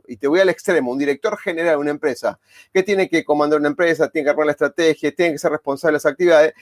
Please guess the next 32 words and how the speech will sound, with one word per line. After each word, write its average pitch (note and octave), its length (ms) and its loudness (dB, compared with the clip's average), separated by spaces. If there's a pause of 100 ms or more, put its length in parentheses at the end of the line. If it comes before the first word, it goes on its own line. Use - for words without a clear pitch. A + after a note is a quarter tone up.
(120)
tiene G#3 200 0
otro D#3+ 180 2
montón D3 340 2
de A#2+ 80 -2
cosas. A2 400 -12 (240)
Cuanto G3 720 2
yo C#4 380 2
est-, - 240 -10
expuse A3 420 -6
ahí, E3 340 0 (220)
no G#3+ 140 0
me A#3 140 2
vean, A3+ 440 4
no, D#3+ 240 -12
por F3 160 2
ahí A#3 220 2
bajo, G3+ 760 -2 (260)
si C#3+ 220 -8 (100)
llamamos E3 320 -2
bajar D#3 260 0
o D#3 120 -2
trasladamos D#3+ 880 0 (100)
a C#3 360 2
funciones F#3 400 -6
donde E3+ 120 -8
son F#3 200 -10
más F#3 160 -8
acotadas, E3+ 640 0 (500)
y C4 180 -4
da B3 160 2
que G3 140 -4
pensar, C3 480 -6